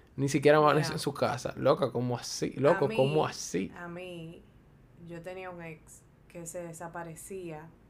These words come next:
Speaker 2: por dieciocho horas y yo se la contaba, porque peor yo, más loca yo,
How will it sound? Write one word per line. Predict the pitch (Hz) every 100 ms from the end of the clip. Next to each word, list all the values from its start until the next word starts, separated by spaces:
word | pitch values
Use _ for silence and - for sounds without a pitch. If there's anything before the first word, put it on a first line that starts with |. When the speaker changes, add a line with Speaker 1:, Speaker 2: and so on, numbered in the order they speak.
| _ - - - - _ _ _ _ - _ - -
Speaker 2:
por | 185 180 170
dieciocho | 175 165 175 170 170 190
horas | 175 170 180 175 170 170 165 - _ _ -
y | 165
yo | 147
se | 156
la | 156
contaba, | 180 190 185 143 139 147 - -
porque | 165 156
peor | 160 156 170 170
yo, | 151 139 135 _ _
más | 170 165 170
loca | 170 180
yo, | 165